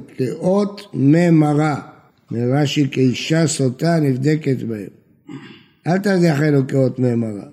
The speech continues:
כי הם, עם ישראל טעה כמו אישה שטעתה מבעלה.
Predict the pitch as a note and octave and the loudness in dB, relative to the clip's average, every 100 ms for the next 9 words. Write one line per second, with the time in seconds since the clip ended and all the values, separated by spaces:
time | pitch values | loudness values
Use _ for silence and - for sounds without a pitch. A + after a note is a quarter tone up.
0 | _ _ - G2+ G#2+ B2 A#2+ G#2 - - | _ _ -10 -4 0 0 0 -2 -8 -10
1 | A#2+ A#2 D#3+ D3 D3 D3+ C#3+ D3 D#3 G3 | -8 -2 0 2 0 0 -2 -2 -4 -2
2 | D#3 C#3+ D3 D3+ C3 - E3 D3 - C3+ | -2 0 2 2 2 0 0 0 0 -2
3 | - - C3 C3+ C3+ D#3 C#3 C3 B2+ B2 | -4 -8 -4 -4 -4 -4 -2 -4 -4 -6
4 | A2+ G#2 | -8 -10